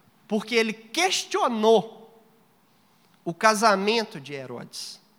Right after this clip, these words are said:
Ele questionou que Herodes tinha casado com uma mulher que não tinha se diver-, divorciado legalmente do seu irmão, e aí aquela bagunça toda, e Herodes foi lá e casou com ela.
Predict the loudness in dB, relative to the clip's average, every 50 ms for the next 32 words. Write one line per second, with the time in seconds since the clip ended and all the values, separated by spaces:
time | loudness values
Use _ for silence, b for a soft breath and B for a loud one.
0 | _ _ _ _ _ _ _ _ _ _ _ _ _ _ _ _ b b b b
1 | b b b b b b 4 4 4 2 -4 -6 -2 2 2 2 2 2 -2 0
2 | 2 2 4 4 4 4 4 4 2 0 -4 -2 0 0 0 2 2 2 2 2
3 | 0 -4 -8 -6 -6 -8 -8 -10 b b b b b b -4 2 2 4 4 4
4 | 6 10 12 12 12 10 10 10 12 12 12 10 8 2 -2 2 2 4 6 6
5 | 6 6 4 2 4 4 4 4 2 0 -6 -4 0 2 2 2 2 0 -2 -2
6 | -2 0 2 2 2 0 0 -4 -4 -4 -4 -4 0 4 4 4 2 2 -4 -2
7 | -2 2 6 8 8 8 6 2 -4 0 4 6 8 8 6 6 2 -2 -8 -8
8 | B B B B B B 0 4 6 6 6 6 8 8 8 8 8 6 0 -2
9 | -2 -2 -6 -8 -10 -10 -10 b b b b b -6 -6 -4 -4 0 2 4 4
10 | 4 4 0 0 2 4 6 6 6 4 2 -2 -8 -16 -20 -20 -14 -8 -6 -4
11 | -4 -4 -6 -2 -2 -2 2 6 6 6 6 4 2 -2 -2 -2 -2 -4 -6 -10
12 | -6 -2 2 2 2 2 2 0 0 2 4 2 2 0 -2 -4 -2 2 2 2
13 | 2 2 0 -2 0 0 -2 -4 -6 -6 -6 -6 -4 -4 -6 -6 -8